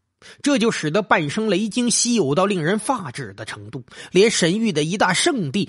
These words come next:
都难以弄到。如此一来，战灵的潜能很难提升，但同时在潜能已经定了的情况下，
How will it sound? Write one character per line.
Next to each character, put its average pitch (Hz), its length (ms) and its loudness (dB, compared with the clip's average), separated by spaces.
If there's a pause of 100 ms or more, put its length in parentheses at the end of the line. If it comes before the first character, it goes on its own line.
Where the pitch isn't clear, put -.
(160)
都 135 120 -4
难 117 260 -6
以 113 100 -8
弄 110 220 -10
到。 104 200 -12 (600)
如 208 220 2
此 - 200 -2
一 117 100 -2
来， 107 320 -2 (180)
战 156 260 2
灵 123 160 -4
的 151 80 -2
潜 143 260 -6
能 151 120 -4
很 110 180 -6
难 110 180 -6
提 160 200 -8
升， 202 240 -8 (400)
但 254 140 -2
同 262 240 -2
时 254 140 -2
在 233 120 2
潜 226 220 -2
能 247 140 0
已 151 180 -2
经 233 220 -6
定 330 280 0
了 143 140 0
的 127 100 -4
情 131 240 -8
况 160 160 -6
下， 160 180 -2